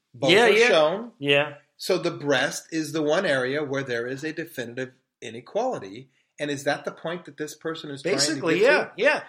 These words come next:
Speaker 1: So
Speaker 2: It's like if you have laws prohibiting one sex over the other, are you being sexist?
Speaker 1: So he just happened to be using the fact that he's transgender as the vehicle to
Speaker 2: Yeah, I
Speaker 1: do
Speaker 2: don't
Speaker 1: it,
Speaker 2: think that
Speaker 1: but
Speaker 2: really, I
Speaker 1: really
Speaker 2: mean,
Speaker 1: that's not the point.
Speaker 2: you know, I could be wrong. Read the article.
Speaker 1: <laughs>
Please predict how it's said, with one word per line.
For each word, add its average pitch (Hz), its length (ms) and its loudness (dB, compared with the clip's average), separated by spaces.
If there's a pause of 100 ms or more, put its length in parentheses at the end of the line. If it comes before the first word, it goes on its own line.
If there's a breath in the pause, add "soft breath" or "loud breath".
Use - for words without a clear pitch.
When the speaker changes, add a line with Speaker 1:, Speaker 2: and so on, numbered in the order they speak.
Speaker 1:
So 196 120 2
Speaker 2:
It's - 180 4
like 202 220 10
if 190 140 2
you 254 120 8
have 208 80 4
laws 240 600 6 (200 soft breath)
prohibiting 196 540 4
one 208 240 6
sex 190 400 2
over 175 240 -2
the 160 200 0
other, 151 560 2 (160 soft breath)
are 156 80 -2
you 147 100 -4
being 143 220 -6
sexist? - 420 -10
Speaker 1:
So 233 140 2
he 214 40 -4
just 285 200 0
happened 233 260 4
to 185 60 -2
be 160 80 0
using 160 320 2
the 139 80 -2
fact 139 260 2
that 135 80 -2
he's 120 120 -6
transgender 131 800 2
as 123 280 -4
the 117 80 -10
vehicle 165 380 2
to 190 60 0
Speaker 2:
Yeah, 214 80 10
I - 40 12
Speaker 1:
do 185 60 12
Speaker 2:
don't 143 120 10
Speaker 1:
it, - 40 2
Speaker 2:
think 247 140 0
that 208 160 4
Speaker 1:
but 170 40 -6
Speaker 2:
really, 202 280 6
I 156 40 6
Speaker 1:
really 196 120 10
Speaker 2:
mean, 165 100 10
Speaker 1:
that's 170 220 6
not 165 160 4
the - 80 -18
point. 180 320 -2
Speaker 2:
you 196 100 0
know, 185 240 4
I 170 60 8
could 233 200 0
be 277 100 0
wrong. 190 340 4
Read 190 180 -2
the 196 140 0
article. 175 640 0
Speaker 1:
<laughs> - 80 2